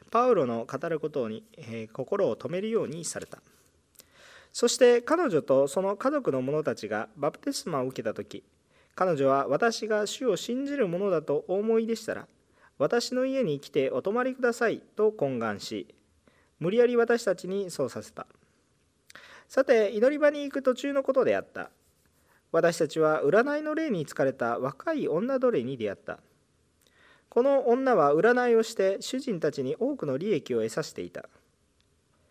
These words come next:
彼女は、あ、パウロや私たちの後についてきて、「この人たちは意図高き神のしもべたちで、救いの道をあなた方に述べ伝えています」と叫び続けた。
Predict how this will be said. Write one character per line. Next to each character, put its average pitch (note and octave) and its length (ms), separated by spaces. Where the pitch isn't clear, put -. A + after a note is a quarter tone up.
彼 A3 240
女 C#3+ 120
は、 C#3 380
あ、 C#3 60
パ B3 220
ウ A3 80
ロ D3 100
や C#3+ 200
私 G3 300
た G#3 80
ち - 100
の D3 140
後 G3 180
に B2+ 120
つ - 100
い C3+ 60
て A2 100
き - 80
て、 - 180
「こ F3+ 120
の G3 80
人 F#3+ 180
た F3+ 140
ち - 100
は E3 320
意 G#3+ 60
図 A3 140
高 G#3 320
き D3+ 160
神 A#3+ 280
の D3+ 120
し - 120
も F3+ 120
べ F3 80
た C3+ 100
ち - 140
で、 - 160
救 - 280
い G#3+ 80
の G#3+ 120
道 G#3 300
を G#3 40
あ G#3 40
な A#3+ 100
た B3+ 100
方 G#3 220
に C3+ 140
述 C3 100
べ G#3 140
伝 - 260
え A3 60
て D3+ 120
い B2+ 120
ま A#2 160
す」 - 200
と G#3+ 220
叫 A#2+ 280
び A2 120
続 - 220
け F#2 100
た。 - 180